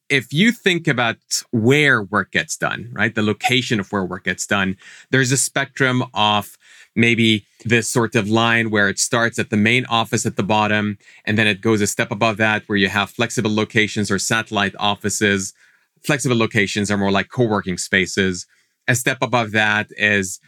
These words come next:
working from home. And then a step above that finally is working from anywhere, where it could be on a sailboat in the middle of the ocean if you want to. So that's primarily how we think about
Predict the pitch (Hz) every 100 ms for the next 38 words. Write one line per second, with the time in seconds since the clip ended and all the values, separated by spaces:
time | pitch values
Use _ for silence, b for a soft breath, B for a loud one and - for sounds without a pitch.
0 | b - 117 123 104 113 101 - 120 156
1 | 233 254 b b _ 120 120 123 113 -
2 | 139 127 110 113 104 113 110 - 113 110
3 | 107 104 95 98 104 - 101 - 101 -
4 | 180 202 143 107 101 98 - _ _ 107
5 | 110 104 - 117 98 107 104 101 101 98
6 | 95 - - 139 127 117 110 104 104 101
7 | 101 98 95 101 98 98 87 - 90 82
8 | - - - B B B B - 143 135
9 | 190 - - 196 170 151 156 151 127 127
10 | 135 131 127 120 - 123 127 101 104 -
11 | -